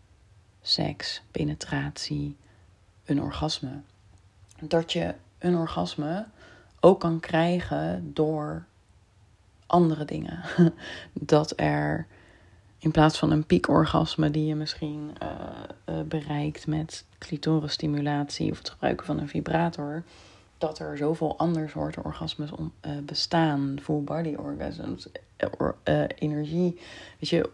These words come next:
ehm, energetic lovemaking. En ik geloof dat als je de focus en de druk juist afhaalt van het orgasme, dat er een wereld voor je open gaat.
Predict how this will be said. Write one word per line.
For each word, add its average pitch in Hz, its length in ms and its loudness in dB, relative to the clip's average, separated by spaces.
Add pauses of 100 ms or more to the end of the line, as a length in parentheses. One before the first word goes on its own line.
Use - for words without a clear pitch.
ehm, 147 640 -2 (260)
energetic 160 560 4
lovemaking. 151 840 -2 (880)
En 160 640 -4 (1700)
ik - 140 -8
geloof 190 560 4
dat 175 260 -2
als 175 380 0
je 160 320 -2 (200)
de 151 300 -4 (800)
focus 190 460 2
en 156 140 2
de 151 160 -4
druk 185 320 2
juist 160 380 -4
afhaalt - 600 0
van 170 180 -2
het 165 200 -6
orgasme, 170 540 0
dat 165 200 -4
er 165 140 0
een 160 340 2
wereld 160 520 2
voor 151 220 -2
je 151 140 -2
open - 280 2
gaat. - 440 -6